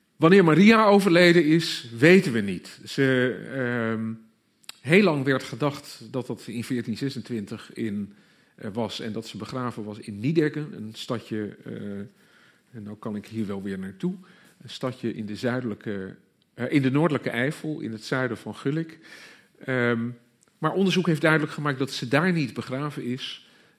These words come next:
Waar ze wel ligt, weten we niet. En we weten ook niet precies wanneer ze overleden is. Ergens tussen oktober veertien achtentwintig en februari veertien negenentwintig.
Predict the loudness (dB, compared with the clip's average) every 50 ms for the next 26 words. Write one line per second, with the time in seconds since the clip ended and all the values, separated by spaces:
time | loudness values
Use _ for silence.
0 | _ _ _ _ _ -4 -4 -2 -2 -2 -2 0 0 0 0 0 -2 -4 -4 -2
1 | 0 0 0 -2 -6 -16 -8 -2 0 2 2 0 0 -4 -6 -4 -4 -4 -6 -8
2 | -10 -10 -8 -6 -4 -2 -2 -4 -4 -4 -6 -6 -6 -6 -8 -10 -10 -10 -6 -4
3 | -4 -4 -4 -4 -4 -4 -4 -4 -4 -6 -6 -6 -8 -8 -8 -10 -8 -10 -10 -12
4 | -12 -14 -16 -16 -14 -8 -4 -2 -2 -2 -2 -6 -10 -10 -10 -10 -10 -10 -14 -14
5 | -10 -6 -4 -4 -2 -4 -4 -6 -8 -10 _ _ _ _ _ _ _ _ _ -10
6 | -6 -6 -6 -4 -6 -8 -8 -10 -12 -14 -16 -12 -8 -8 -8 -8 -8 -12 -16 -16
7 | -20 -20 _ _ -20 -20 -20 _ _ _ _ -14 -14 -10 -6 -4 -4 -2 -2 -2
8 | -4 -4 -4 -6 -6 -8 -8 -10 -12 -16 _ _ -10 -8 -8 -8 -6 -6 -6 -6
9 | -6 -6 -6 -8 -10 -14 -18 -18 -20 -20 -20 -20 -20 _ _ _